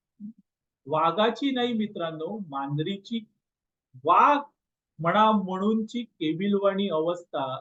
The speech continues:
दिसून आली. मंडळी, तुर्तास इथे थांबतो. आपल्याला हा व्हिडिओ आवडला तर लाईक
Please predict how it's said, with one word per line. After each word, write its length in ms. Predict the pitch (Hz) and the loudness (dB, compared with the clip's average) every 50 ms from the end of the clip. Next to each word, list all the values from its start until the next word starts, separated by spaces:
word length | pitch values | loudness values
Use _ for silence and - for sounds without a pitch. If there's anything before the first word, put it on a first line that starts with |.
| _ _ _ - | _ _ _ -12
दिसून 340 | 127 131 - - 147 143 | -12 -12 -10 -8 -8 -6
आली. 180 | 127 113 104 _ _ _ _ _ _ _ _ _ _ _ _ _ _ _ _ _ - | -6 -8 -12 _ _ _ _ _ _ _ _ _ _ _ _ _ _ _ _ _ -4
मंडळी, 260 | 165 190 226 247 262 | 2 4 6 6 6
तुर्तास 500 | 247 - 226 220 214 208 240 233 233 233 | 4 2 2 0 2 4 4 4 4 4
इथे 180 | 226 214 220 226 220 | 0 2 2 2 2
थांबतो. 360 | - 202 185 185 202 202 226 | 4 2 0 0 0 2 4
आपल्याला 460 | 226 202 185 - - 185 190 190 190 185 | 4 4 4 0 0 -4 -4 -2 0 0
हा 100 | 185 185 | 0 0
व्हिडिओ 280 | 185 190 190 196 190 | -2 -4 -4 -4 -2
आवडला 500 | 175 170 165 180 190 196 202 202 208 202 202 - _ _ _ _ _ _ _ _ _ - | 0 0 0 -2 -2 -2 -2 -2 -2 -4 -6 -10 _ _ _ _ _ _ _ _ _ -8
तर 60 | 143 | -4
लाईक 280 | 156 165 180 208 202 | -2 -2 -2 -2 -4